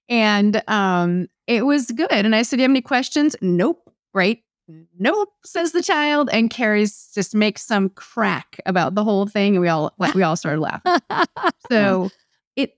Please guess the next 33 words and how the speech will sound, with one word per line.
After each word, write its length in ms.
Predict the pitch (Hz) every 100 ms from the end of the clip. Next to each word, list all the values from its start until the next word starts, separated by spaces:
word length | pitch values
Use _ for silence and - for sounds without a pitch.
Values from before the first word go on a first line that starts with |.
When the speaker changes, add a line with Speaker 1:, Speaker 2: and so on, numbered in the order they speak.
| -
Speaker 1:
that 160 | 269 349
is 160 | 349 -
all 260 | 214 247
okay 400 | 226 233 233 247
to 100 | 214
do. 480 | 180 190 220 110 - -
So 440 | - 233 196 190
to 160 | 190 403
your 160 | 392
question, 720 | - 269 233 - - 143 139 185
so 180 | -
you 240 | 277 247 277
do, 460 | 226 285 392 370 185
like, 160 | 233
when 140 | 269 285
you 80 | 311
say, 280 | - 466
people 340 | - 403 571 381
do, 260 | 302 320
you 100 | 254
can 120 | 277 294
say 200 | 311 285
have 180 | 294
sex 320 | - 370 381 -
and 140 | 269
do 140 | 302
sexual 520 | 285 - 285 - 269 240
things, 800 | - 247 226 190 160 151 - - _ _ -
like 180 | 175 -
touching, 540 | 277 254 - 262 247
body 220 | 226 233
rubbing, 300 | 220 220 220
kissing, 640 | 208 240 - 214 202 196